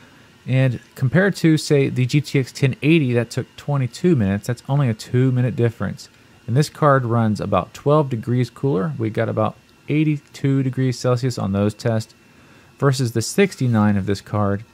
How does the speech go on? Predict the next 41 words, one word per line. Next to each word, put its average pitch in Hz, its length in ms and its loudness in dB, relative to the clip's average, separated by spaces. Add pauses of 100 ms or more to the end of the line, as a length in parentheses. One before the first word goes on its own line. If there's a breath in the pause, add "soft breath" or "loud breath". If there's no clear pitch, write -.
(260 soft breath)
And 127 100 -2
of 117 80 -2
course, 110 460 0 (140)
that's 104 240 -2
a 101 40 -6
really 104 360 -2
respectable 92 640 -6
score, 135 520 -2 (360 soft breath)
and 113 100 -2
we're 110 80 0
saving 98 340 -2
a 90 80 0
lot 101 200 2
of 101 100 0
heat 98 320 -8
and 85 240 -6
power, 101 400 0 (160)
which 101 160 -10
is 123 80 -14
great 101 340 -2
for - 160 -6
a 80 60 -4
laptop. - 520 -6 (3250)
All 107 100 4
right, 175 180 4
ladies 135 300 6
and 143 140 4
gentlemen, 107 480 4
now 139 160 2
with 143 100 0
all 123 160 2
of 113 60 0
our 101 100 2
benchmarks 104 640 -2
being 120 220 2
concluded, 135 480 0
it's 120 160 -2
time 117 260 -2
for 127 120 -2
the 110 120 0
disassembly. 95 960 -2